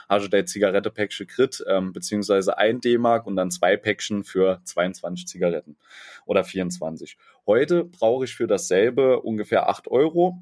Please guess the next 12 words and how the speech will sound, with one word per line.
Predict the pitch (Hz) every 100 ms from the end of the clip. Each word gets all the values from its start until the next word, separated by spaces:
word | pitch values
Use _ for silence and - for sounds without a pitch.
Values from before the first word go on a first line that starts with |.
| -
was | 101 -
jetzt | 110 107
hier | - 131
ein | 117
bisschen | 113 - 117
dann | 104 95
unter | 90 156 180 185
der | 170 160
drei | - 151
Prozent | - 147 - 143 131
Linie | 131 139 127
liegt. | 127 131 _